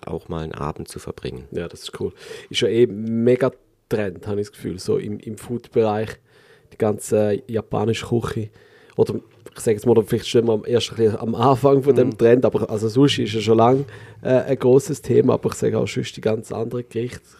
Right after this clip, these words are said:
Speaker 3: Mhm.
Speaker 2: ähm, ist, äh, ist, ist, ist eine grosse, äh, oder das Gefühl, wird eine grosse Geschichte nächstes Jahr immer noch.
Speaker 1: Also wir haben eine riesen Fangemeinde
Speaker 2: Ja.
Speaker 1: und, ähm, das ist schon so. Ich glaube, man muss es sehr authentisch und richtig machen, die richtigen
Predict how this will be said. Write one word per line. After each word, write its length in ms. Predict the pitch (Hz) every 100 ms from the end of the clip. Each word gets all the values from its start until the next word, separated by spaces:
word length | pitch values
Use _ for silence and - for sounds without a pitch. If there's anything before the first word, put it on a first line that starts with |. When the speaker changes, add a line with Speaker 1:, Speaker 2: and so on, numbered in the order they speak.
| -
Speaker 3:
Mhm. 260 | 113 113 117 -
Speaker 2:
ähm, 280 | - 113 104 104 - - - - _ _ -
ist, 260 | 110 - 113
äh, 340 | 107 107 101
ist, 180 | 104 -
ist, 220 | 107 -
ist 200 | - 101
eine 80 | 104
grosse, 420 | 104 117 120 -
äh, 480 | 123 120 120 123 110 - - _ _ _
oder 140 | - 104
das 140 | -
Gefühl, 220 | - 143 113
wird 160 | 110
eine 80 | -
grosse 220 | 110 -
Geschichte 400 | - - 117 -
nächstes 320 | 113 104 - 101
Jahr 180 | -
immer 160 | 92 104
noch. 120 | 104 101
Speaker 1:
Also 160 | - 87
wir 60 | 98
haben 180 | 113
eine 200 | 82 107 113
riesen 320 | 113 110 104
Fangemeinde 1120 | - 95 120 107 78 80 90 101 143 104 101
Speaker 2:
Ja. 200 | - -
Speaker 1:
und, 480 | - 107 107 110 101
ähm, 500 | 76 101 101 101 101
das 160 | - -
ist 140 | -
schon 180 | 104 85
so. 400 | - 92 107 117 -
Ich 180 | - -
glaube, 600 | - 95 117 135 120 120
man 180 | 117 87
muss 220 | 90 120
es 180 | 107 -
sehr 320 | 101 110 101
authentisch 720 | 85 92 104 92 113 113 104
und 220 | - 95 92
richtig 520 | 104 110 - 98 -
machen, 300 | 80 87 92
die 80 | 78
richtigen 560 | 78 - - 98 98